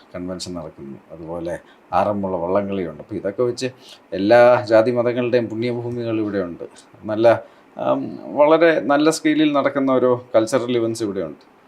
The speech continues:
ഇതെല്ലാം കൂടെ വെച്ചൊരു വലിയൊരു റിലീജിയസ് കൾച്ചറൽ ഹബ്ബാക്കി മാറ്റാൻ പൊട്ടൻഷ്യൽ ഉള്ള ഒരു സ്ഥലമാണ്. ഇതിനൊക്കെ അങ്ങനെ വലിയ പൊട്ടൻഷ്യലുണ്ട്. അതുപോലെ പത്ത് അമ്പത് കോളേജുകളുള്ള ഒരു സ്ഥലമാണ്. പ്രത്യേകിച്ച് നല്ല ഹൈ ക്വാളിറ്റി ടെക്നിക്കൽ ഇൻസ്റ്റിറ്റ്യൂഷൻസ് ഒക്കെ ഉള്ള ഒരു സ്ഥലമാണ്. പക്ഷേ പറയാൻ പറ്റ-,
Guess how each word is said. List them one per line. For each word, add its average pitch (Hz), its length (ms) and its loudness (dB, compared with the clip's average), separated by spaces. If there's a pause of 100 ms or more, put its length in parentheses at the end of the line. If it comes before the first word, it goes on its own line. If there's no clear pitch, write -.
(280)
ഇതെല്ലാം 117 380 -2
കൂടെ 131 160 2
വെച്ചൊരു 139 480 -4 (140)
വലിയൊരു 147 460 2
റിലീജിയസ് 135 400 -6
കൾച്ചറൽ 127 400 -2
ഹബ്ബാക്കി 123 400 2
മാറ്റാൻ 117 340 -4
പൊട്ടൻഷ്യൽ 117 440 -6
ഉള്ള 104 120 -2
ഒരു 85 80 -6
സ്ഥലമാണ്. 78 460 -8 (120)
ഇതിനൊക്കെ 110 240 -8
അങ്ങനെ 156 460 -4
വലിയ 160 200 4
പൊട്ടൻഷ്യലുണ്ട്. 151 640 -2 (500)
അതുപോലെ 131 400 2 (280)
പത്ത് 120 200 4
അമ്പത് 127 520 0
കോളേജുകളുള്ള 117 840 2
ഒരു 104 240 -4
സ്ഥലമാണ്. 87 480 -4
പ്രത്യേകിച്ച് 107 460 -6
നല്ല - 600 -4
ഹൈ 131 160 4
ക്വാളിറ്റി 139 480 -2
ടെക്നിക്കൽ 131 300 -2
ഇൻസ്റ്റിറ്റ്യൂഷൻസ് 131 560 -4
ഒക്കെ 123 120 -2
ഉള്ള 113 180 2
ഒരു 120 100 2
സ്ഥലമാണ്. 87 460 -6 (340)
പക്ഷേ - 520 -12
പറയാൻ 123 360 4
പറ്റ-, 135 240 -4